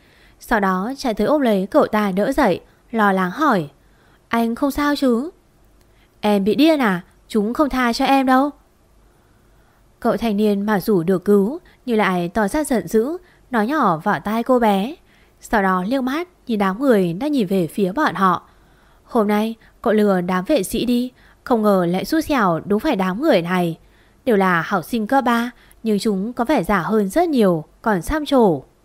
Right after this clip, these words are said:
Ban đầu chúng chỉ định trấn lột tiền từ đại thiếu gia, có rẻ từ đầu lại xuất hiện thêm một em gái xinh xinh,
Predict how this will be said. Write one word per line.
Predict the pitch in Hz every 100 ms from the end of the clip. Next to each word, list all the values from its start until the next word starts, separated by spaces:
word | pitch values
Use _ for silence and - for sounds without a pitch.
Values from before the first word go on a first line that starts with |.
| _ _ _ _ _ _ _ _ _ _ _ _ _ _ _ _ _ _
Ban | 226 208
đầu | 190 185 170 - _
chúng | - 226 202
chỉ | 233 277
định | 202 175 170
trấn | - 214
lột | 294 -
tiền | 214 180 165 -
từ | 190
đại | 190 165
thiếu | 220 190
gia, | 220 220 233 - _ _ _ -
có | 214
rẻ | 320 240
từ | 226 202
đầu | 196 185 170
lại | 175 -
xuất | 330
hiện | 330 220 180 170
thêm | - 311
một |
em | 208 247 277
gái | 220 190
xinh | - 277
xinh, | 220 240 240